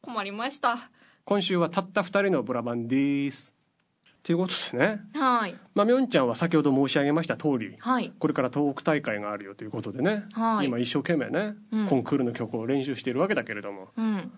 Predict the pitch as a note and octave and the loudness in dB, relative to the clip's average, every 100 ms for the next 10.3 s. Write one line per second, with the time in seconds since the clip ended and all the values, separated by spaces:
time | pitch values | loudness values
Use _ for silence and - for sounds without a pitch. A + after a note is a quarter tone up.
0 | - C#4 D4+ D4 C4 D#4+ D4+ D#3+ D#3+ G#3 | -4 2 4 4 2 2 2 2 2 2
1 | G#3+ G3+ - G3 F#3+ F#3 E3+ G#3 A3 D#3 | 2 2 0 2 2 0 -2 -2 2 0
2 | A#2 C3+ D#3 - A#2 G2+ F2+ A#3 B3+ G#3+ | 2 2 2 2 -2 -2 -4 0 2 2
3 | F3 - _ E3 A3+ G#3+ F3+ F3+ G#3+ D3 | -4 -14 _ 2 4 4 4 4 4 2
4 | G#2+ C3+ A2 - F#3+ G#3 - D#3 D#3 C#3 | 2 0 -2 0 0 0 0 4 6 6
5 | C3 C3 D#3 C3+ G#2+ C3 G3 C3+ B2 A#2+ | 4 6 6 6 2 2 2 4 4 4
6 | - A3+ G4+ - - - C4 C#4 A4 D4 | 4 4 2 -2 -4 -8 -2 0 2 2
7 | G3+ G#3 G#3 F#3+ F#3+ E3+ - - - G4 | 2 -2 -2 -2 -2 -4 -10 -18 0 2
8 | E4+ - G#3+ G3+ G3+ - _ _ _ _ | 2 -2 -2 0 -2 -6 _ _ _ _
9 | - C#4 D4 A#3 F#3+ F3 F#3+ F#3 F3+ F3 | 0 0 0 -6 -4 -2 0 0 -2 -4
10 | F3 G#3+ | 0 -2